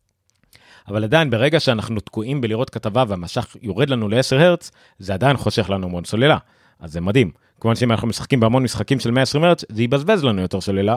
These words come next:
בהתאם, אבל אנחנו כנראה עושים הרבה יותר מהראשון ולא מהשני, אז זה יחסוך לנו לטווח הארוך. חוץ מזה, המסך הזה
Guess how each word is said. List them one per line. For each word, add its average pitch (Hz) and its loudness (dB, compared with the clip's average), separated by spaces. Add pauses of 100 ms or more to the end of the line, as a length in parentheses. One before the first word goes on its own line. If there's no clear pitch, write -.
(120)
בהתאם, 135 2
אבל 87 -6 (360)
אנחנו 101 -4
כנראה 104 4
עושים 95 0
הרבה 90 2
יותר 98 2
מהראשון 98 2
ולא 90 0
מהשני, 127 -2 (120)
אז 90 -10
זה 95 -10
יחסוך 92 -4
לנו 87 -6
לטווח - -10
הארוך. - -18 (480)
חוץ 180 2
מזה, 151 2
המסך 131 2
הזה 120 4